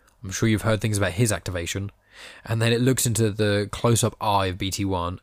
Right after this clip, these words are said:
and then cuts to just smouldering wreckage everywhere. And Ruin says,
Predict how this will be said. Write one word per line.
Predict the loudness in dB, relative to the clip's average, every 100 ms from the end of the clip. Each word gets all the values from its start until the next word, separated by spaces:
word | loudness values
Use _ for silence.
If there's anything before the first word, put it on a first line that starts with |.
| -6
and | -4
then | -4
cuts | -4 -4 -2 -4
to | -4
just | -8 -6 -4 -4 -8 -10 _ _
smouldering | -2 0 2 0 0 -2 -2
wreckage | -4 -4 -8 -6
everywhere. | -8 -6 -6 -6 -6 -8 -14 _ _ _ _ -10
And | -8 -6
Ruin | -6 -6
says, | -6 -4 -6